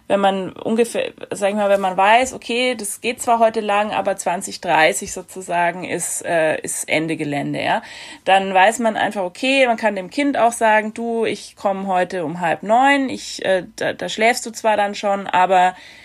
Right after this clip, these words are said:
ähm, ich geb dir dann noch einen Bussi und dann sehen wir uns morgen früh oder so. Aber dieses sozusagen, es kann auch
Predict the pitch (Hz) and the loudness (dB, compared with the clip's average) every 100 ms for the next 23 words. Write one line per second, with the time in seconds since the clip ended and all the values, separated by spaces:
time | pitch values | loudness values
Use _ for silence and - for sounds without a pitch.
0 | - _ 131 170 170 170 170 - - 180 | -20 _ 4 4 4 -2 -8 -14 -10 -8
1 | 170 170 160 165 160 151 190 175 165 160 | -4 -2 -2 -4 -10 -8 -6 -4 -4 -4
2 | 156 156 147 147 156 160 151 147 - 147 | -4 -4 -4 -6 -6 -4 -4 -4 -6 -8
3 | - 156 139 147 151 - - - - - | -8 -8 -8 -8 -12 -14 -18 -16 -12 4
4 | 196 196 226 233 - 226 233 208 208 202 | 4 4 -2 -4 -4 -2 2 2 0 -8
5 | - 226 254 202 | -2 0 2 0